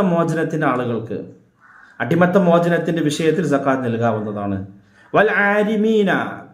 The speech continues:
കടബാധ്യതയുള്ള ആളുകൾക്ക്. വഫീ സബീലില്ല,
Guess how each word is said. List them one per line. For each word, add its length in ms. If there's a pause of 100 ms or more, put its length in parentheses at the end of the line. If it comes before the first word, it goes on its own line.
കടബാധ്യതയുള്ള 1080 (160)
ആളുകൾക്ക്. 520 (920)
വഫീ 260 (140)
സബീലില്ല, 560